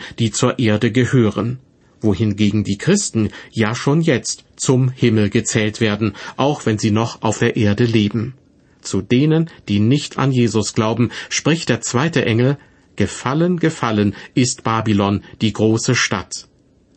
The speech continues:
Babylon bezieht sich dabei offensichtlich auf die orientalische Hauptstadt des früheren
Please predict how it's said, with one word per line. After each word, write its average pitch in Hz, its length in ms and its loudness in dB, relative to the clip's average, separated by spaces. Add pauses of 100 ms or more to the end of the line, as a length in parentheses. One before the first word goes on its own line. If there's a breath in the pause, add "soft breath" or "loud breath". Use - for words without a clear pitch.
(360 loud breath)
Babylon 131 640 0
bezieht 117 340 -2
sich - 200 -4
dabei 131 500 -2
offensichtlich 127 680 -2
auf 123 160 -2
die 120 200 -2
orientalische 113 920 0
Hauptstadt - 560 -2
des 101 200 -2
früheren 120 580 2